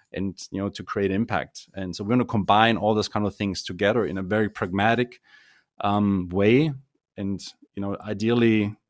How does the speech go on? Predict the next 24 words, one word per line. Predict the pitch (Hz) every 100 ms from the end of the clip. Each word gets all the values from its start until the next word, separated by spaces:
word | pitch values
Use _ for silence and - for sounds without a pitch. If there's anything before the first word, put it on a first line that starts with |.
| _ _ -
you |
know, | 98 95 95 _ _ _ -
very | 110 123
honest, | 104 120 120 113
no |
sugarcoating, | 113 - 113 117 - 110 113 117 117 - _ _ _ _ _ -
no | 110
self-promotion, | 113 123 120 - 127 131 117
no | 117
fluff. | - 107 113
So, | - 110
I |
mean, | 107 107 101
this, | 104 -
this | 104 104
is | 101 -
the | 104
aspiration | 104 - 98 104 107 98
we, | 98
we | 80 98
have | 95 101 -
for |
this, | 90 87 87 - - _
um, | 95 92 92 92